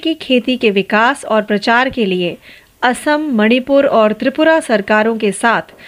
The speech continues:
समझौता ज्ञापन पर हस्ताक्षर किए हैं। गोदरेज एग्रोवेट भारत में सबसे बड़ा पाम ऑयल प्रोसेसर है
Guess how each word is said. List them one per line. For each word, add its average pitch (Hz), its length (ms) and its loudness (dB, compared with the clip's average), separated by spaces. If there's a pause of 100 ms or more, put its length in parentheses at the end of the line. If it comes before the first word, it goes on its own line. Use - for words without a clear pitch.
(240)
समझौता 269 540 4
ज्ञापन 220 400 0
पर 220 200 2
हस्ताक्षर 214 680 -2 (100)
किए 233 200 4
हैं। 196 200 -2 (680)
गोदरेज 269 680 2
एग्रोवेट 202 540 0 (380)
भारत 240 540 0
में 339 180 -4
सबसे 240 480 -2
बड़ा 240 340 2
पाम 240 440 0
ऑयल 220 320 2
प्रोसेसर 202 560 0
है 233 240 2